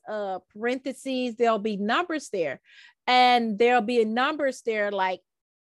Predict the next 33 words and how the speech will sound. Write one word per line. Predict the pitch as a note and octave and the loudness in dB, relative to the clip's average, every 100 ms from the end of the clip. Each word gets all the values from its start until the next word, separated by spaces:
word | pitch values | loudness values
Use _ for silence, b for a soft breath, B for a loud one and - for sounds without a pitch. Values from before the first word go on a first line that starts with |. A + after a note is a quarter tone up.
| _ _ - | _ _ -4
every | A#3 B3+ A3+ A#3+ A#3 | -2 -2 -2 -4 -2
Monday, | G#3+ G3 A3 A3+ G3 D#3+ A2 _ _ - | -4 -4 -4 -4 -4 -4 -8 _ _ 0
right? | A3 G#3+ G#3 - _ - | 4 4 2 -2 _ -6
I'll | G#3 G3 | -4 -4
have, | G3 A3+ G#3+ | -4 -6 -4
like, | G#3 F#3+ F#3 | -4 -4 -6
a | E3+ - | -12 -4
date. | F3+ F#3 F#3 _ _ _ _ b b b b b _ - | -2 -2 -4 _ _ _ _ b b b b b _ -4
Um, | A3+ A3+ G#3+ G#3 F#3+ F#3+ - | -2 0 -2 -4 -6 -10 -4
I | G#3+ | -4
haven't | A#3 C#4+ D4 C#4+ | 0 -2 -2 -6
plugged | - C#4+ C4 | -4 -2 -2
them | B3 A#3 | -2 -4
in | A3 G#3 | -4 -2
yet, | G#3 B3+ - | 0 0 -2
but | B3 | -6
<laughs> | - | -4
after | G#3+ - - D4+ C4+ | -6 -8 -2 0 0
I | A3 G#3+ | 0 -2
get | G#3+ B3 C4 A3+ | -2 2 4 4
off | A3+ A#3 - | 2 0 -2
of | G#3 | -8
here, | G#3 A#3+ C4 C4+ | -8 -8 -4 -4
I'll | G#3+ G3+ | -4 -6
go | G#3 G#3+ | -4 -4
ahead | A3 G#3+ A3 G#3 G#3 B B B | -4 -6 -4 -4 -6 B B B
and | G#3 G#3 G3+ | -8 -6 -6
plug | A#3+ A3+ A3 G#3 | -2 0 0 0
in | G3+ G3 | -6 -6
the | F#3 | -6
numbers | F#3+ G#3+ A3 A#3 A#3 | -6 -4 0 -2 -2
so | A3 G#3 | -4 -2
that | G3 | -2